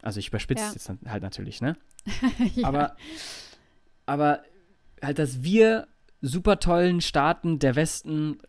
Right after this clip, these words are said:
Speaker 1: reichste Gegend der Welt, dass wir es nicht
Speaker 2: Mhm.
Speaker 1: geschissen kriegen, eine menschliche und humane Politik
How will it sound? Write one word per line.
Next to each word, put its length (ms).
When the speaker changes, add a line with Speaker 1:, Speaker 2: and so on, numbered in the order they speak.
Speaker 1:
reichste 440
Gegend 400
der 120
Welt, 360
dass 240
wir 120
es 120
nicht 180
Speaker 2:
Mhm. 40
Speaker 1:
geschissen 440
kriegen, 440
eine 440
menschliche 680
und 180
humane 380
Politik 800